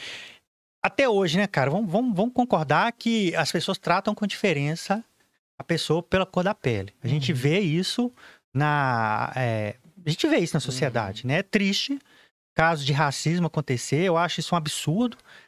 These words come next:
Speaker 1: né? Eu, eu, é recente agora eu vi um caso aí também que eu fiquei horrorizado de, de, de saber disso, mas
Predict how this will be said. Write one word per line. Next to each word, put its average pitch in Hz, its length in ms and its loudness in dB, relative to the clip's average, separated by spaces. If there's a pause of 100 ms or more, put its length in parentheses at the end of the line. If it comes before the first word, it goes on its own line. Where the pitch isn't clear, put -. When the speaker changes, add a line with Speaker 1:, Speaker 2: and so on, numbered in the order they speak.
(280)
Speaker 1:
né? 147 220 2
Eu, 135 220 0
eu, 123 360 0 (640)
é 120 60 -4
recente 139 400 0
agora 135 200 2
eu 147 60 0
vi 127 240 -2
um 147 80 0
caso 135 340 0
aí 139 40 -2
também 123 260 0
que 156 100 -4
eu 143 120 0
fiquei 123 480 -4
horrorizado 135 680 0
de, 123 260 -8 (680)
de, 117 280 -2
de - 240 -10
saber 127 420 0
disso, 135 380 -2
mas 160 480 -2